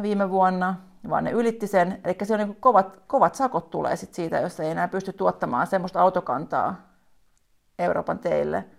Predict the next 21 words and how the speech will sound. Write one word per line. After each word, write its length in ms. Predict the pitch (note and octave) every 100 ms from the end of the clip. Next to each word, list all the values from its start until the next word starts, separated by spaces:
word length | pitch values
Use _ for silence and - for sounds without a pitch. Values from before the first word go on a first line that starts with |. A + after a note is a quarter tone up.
| _ _ _ _ -
jotka 260 | F3 - F3
vastaa 320 | F#3 F#3 E3+
näitä 180 | C#3+ C#3
Euroopan 440 | F3 C#3+ D3 D3+
unionin 480 | E3+ F3 E3 E3+ F3
päästövaatimuksia. 1040 | - G3+ G3 E3+ D3+ E3+ E3 - F3+ F3 F3+ - - _
Ja 80 | G3+
tästäkin 480 | A3 A3+ A3+ G#3 E3
itse 120 | F3+
asiassa 160 | F#3+ A3+
Tesla 220 | G#3+ F3
hyötyy, 440 | G#3+ B3 F3 D3
koska 440 | D3 E3+ E3+ E3 D#3+ - _ _ _ _ _ _ _ G3+
nämä 240 | F#3 F#3
autovalmistajat 580 | G3+ G3 E3+ F3 F3+ F3
pystyy 220 | F3 F#3+
keskenään 440 | G#3+ G#3+ E3+ E3
diilaamaan 520 | F3+ F#3+ D3+ D3 B2 E3+
sitä 180 | D3
niinku 160 | D3 G#3
päästökauppaa. 960 | F#3 E3+ - F3 C#3+ E3 - D#3 E3